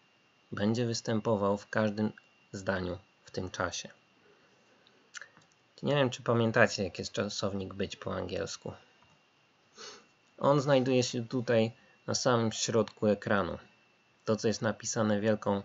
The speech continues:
czerwoną czcionką, be, to jest czasownik być, ale jest on nie-, nieodmieniony przez osobę. Niestety nie możemy go zostawiać w takiej formie w, w różnych zdaniach. Ten czasownik będzie się zmieniał w zależności od podmiotu, albo inaczej,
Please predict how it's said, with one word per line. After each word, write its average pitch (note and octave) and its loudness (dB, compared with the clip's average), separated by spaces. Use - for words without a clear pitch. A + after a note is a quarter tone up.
czerwoną G#2 0
czcionką, G2+ 0
be, G2+ 0
to B2+ 2
jest A2 4
czasownik G#2+ -2
być, G2+ -2
ale G#2+ 4
jest B2+ 2
on C3+ 2
nie-, C3+ 2
nieodmieniony B2+ 4
przez A2+ -2
osobę. A2 -2
Niestety A#2 0
nie A2+ 2
możemy B2 4
go G2+ 2
zostawiać G#2+ 0
w - -14
takiej A2 0
formie G#2+ 0
w, - -20
w G#2 -4
różnych G#2+ 0
zdaniach. G#2 2
Ten A2 0
czasownik A#2+ 2
będzie A2 0
się - -6
zmieniał A2 2
w G2 -6
zależności A2 -2
od G#2+ 0
podmiotu, G#2+ 0
albo G2+ -2
inaczej, G#2 0